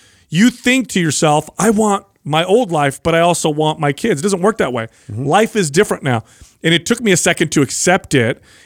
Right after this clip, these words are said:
Speaker 1: And when I did, it wasn't stressful. But when I didn't accept it, and I'm like, "But I wanna go out and hang out. I wanna leave the house whenever I want. I, I don't wanna have to drop 'em off." I, you know, now I gotta wake up earlier just to drop 'em off. Like, if you don't accept it, and you don't have that, that practice,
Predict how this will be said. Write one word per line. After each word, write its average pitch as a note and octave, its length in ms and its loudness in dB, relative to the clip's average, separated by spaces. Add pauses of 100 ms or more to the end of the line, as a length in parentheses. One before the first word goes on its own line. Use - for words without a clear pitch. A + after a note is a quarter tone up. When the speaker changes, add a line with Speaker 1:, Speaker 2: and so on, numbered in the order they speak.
Speaker 1:
And D3+ 140 -2
when E3 80 2
I D#3 100 2
did, F3+ 380 0
it D#3+ 100 -6
wasn't D3 320 0
stressful. E3 480 0
But D3 160 -6
when F3 80 2
I F3 60 4
didn't C4 260 0
accept D#3+ 380 -2
it, D3+ 80 2
and D3+ 100 -2
I'm D3 80 0
like, B2 180 -2
"But F3+ 120 0
I - 20 2
wanna F3+ 240 -2
go E3+ 220 2
out E3 260 -2
and D#3+ 240 -6
hang E3+ 180 0
out. G3 300 0
I A2+ 40 -4
wanna C#3 280 0 (320)
leave F#3 300 0
the F3 80 -2
house G3+ 280 0
whenever D3 280 0
I C3 80 2
want. A#2+ 340 -4
I, C#3 80 0
I D#3 140 -2
don't E3 160 -2
wanna G3+ 240 0
have D#3+ 180 0
to C3 180 2 (400)
drop D#3 300 0
'em D3+ 100 -2
off." D3+ 160 2
I, D#3 100 -2 (200)
you D#3+ 100 -4
know, D#3+ 60 0
now E3 160 0
I F#3 100 0
gotta F3 140 2
wake E3+ 220 0
up D#3 120 -2
earlier D#3+ 300 2
just D3+ 160 -4
to D3+ 80 -4
drop C#3+ 240 0
'em D3 60 -4
off. D3 80 -4
Like, C#3+ 120 0
if - 180 -12
you F3 80 0
don't A3+ 200 2
accept - 500 -4
it, C#3+ 240 0
and - 100 -6
you - 80 -2
don't D#3+ 120 -6
have D3 220 0
that, C3+ 280 -4
that B2+ 220 -8
practice, D3+ 640 -2